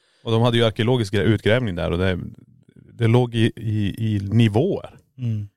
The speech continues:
Speaker 1: Så under en lång tid så har skeletten hamnat under där. Varför gör man så? Tar man,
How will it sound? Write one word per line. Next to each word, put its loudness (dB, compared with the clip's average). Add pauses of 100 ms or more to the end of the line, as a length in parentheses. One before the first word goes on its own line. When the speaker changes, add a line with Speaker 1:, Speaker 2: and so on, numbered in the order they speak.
Speaker 1:
Så 0
under 4
en 4
lång 2
tid -4
så -4
har 2
skeletten -4
hamnat -2
under 0
där. -10 (520)
Varför 0
gör 4
man 0
så? 0
Tar 2
man, 0